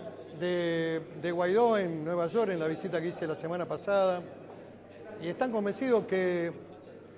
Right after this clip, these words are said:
están convencidos, bueno, digamos, dirigentes importantes como Borges, eh, Crisanti,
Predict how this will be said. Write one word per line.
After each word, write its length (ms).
están 180
convencidos, 720
bueno, 280
digamos, 240
dirigentes 400
importantes 440
como 280
Borges, 500
eh, 400
Crisanti, 720